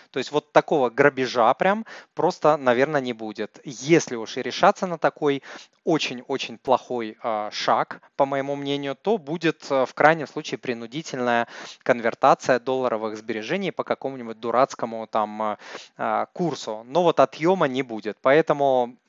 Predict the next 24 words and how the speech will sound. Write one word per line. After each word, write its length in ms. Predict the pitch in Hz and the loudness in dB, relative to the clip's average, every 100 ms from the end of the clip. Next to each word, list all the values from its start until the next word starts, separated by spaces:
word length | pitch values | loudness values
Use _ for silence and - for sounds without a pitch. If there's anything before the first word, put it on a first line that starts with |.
| 135 | -20
не 680 | 143 147 175 180 180 170 180 | -20 -18 -16 -14 -8 -2 -2
нужно. 280 | 147 113 113 | -2 -4 -4
Я 300 | 127 185 185 | 8 10 10
этот, 280 | 170 143 - | 6 -2 -2
а, 340 | 135 131 123 | 4 6 6
сценарий 540 | - - 143 139 127 120 | 2 -2 2 4 4 0
не 200 | 131 131 | 2 4
рассматриваю, 640 | 120 - 127 - 185 214 | 2 2 0 2 -2 -2
я 200 | 190 131 | 0 0
делаю 300 | 120 127 120 | 2 2 2
своё 300 | - 120 117 | -4 -6 -6
дело, 340 | 123 196 220 208 - - - | 0 4 6 4 -4 -16 4
молюсь, 520 | 147 156 143 113 - | 8 8 6 -2 -10
чтобы 300 | - 131 131 | -8 -2 0
этого 160 | - | -2
не 160 | 117 120 | -8 -8
произошло. 580 | - 120 147 156 262 247 | -4 -2 0 -2 0 0
Если 300 | 180 151 139 | 0 -2 -6
будет, 340 | 143 240 202 | -6 -2 -2
будет 300 | 127 165 143 | -2 -8 -8
плохо, 460 | _ 131 120 - 113 | _ -2 -2 -2 -4
но 200 | 143 202 | -4 -4
как 240 | - 131 | -2 0
бы 240 | 123 120 | 2 2